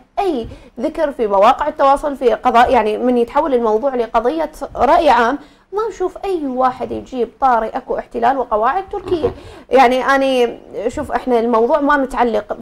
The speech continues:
Speaker 1: فقط بقرارات حكومية.
Speaker 2: مهم.
Speaker 1: اليوم احنا كعراقيين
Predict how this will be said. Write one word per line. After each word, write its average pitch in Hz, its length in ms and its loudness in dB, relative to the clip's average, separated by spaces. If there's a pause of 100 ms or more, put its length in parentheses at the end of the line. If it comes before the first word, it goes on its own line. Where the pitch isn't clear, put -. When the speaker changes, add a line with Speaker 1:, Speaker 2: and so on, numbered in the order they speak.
Speaker 1:
فقط 254 300 0
بقرارات 220 580 4
حكومية. 208 600 -6 (220)
Speaker 2:
مهم. 190 180 -8
Speaker 1:
اليوم 269 180 2
احنا 269 240 -4
كعراقيين 220 880 -2